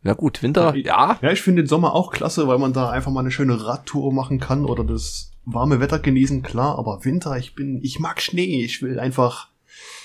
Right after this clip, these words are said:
Speaker 2: das ist mein Element. Schnee, draußen, Kälte, geil. Das genieße ich einfach.
Speaker 1: Wir wohnen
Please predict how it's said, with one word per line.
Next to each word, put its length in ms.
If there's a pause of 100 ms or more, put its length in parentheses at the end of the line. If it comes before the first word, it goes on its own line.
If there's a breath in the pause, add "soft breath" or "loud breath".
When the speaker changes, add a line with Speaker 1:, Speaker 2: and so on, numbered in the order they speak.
(500 loud breath)
Speaker 2:
das 160
ist 140
mein 160
Element. 800 (160)
Schnee, 440
draußen, 520
Kälte, 440
geil. 640 (1000)
Das 180
genieße 400
ich 140
einfach. 500 (1300)
Speaker 1:
Wir 160
wohnen 340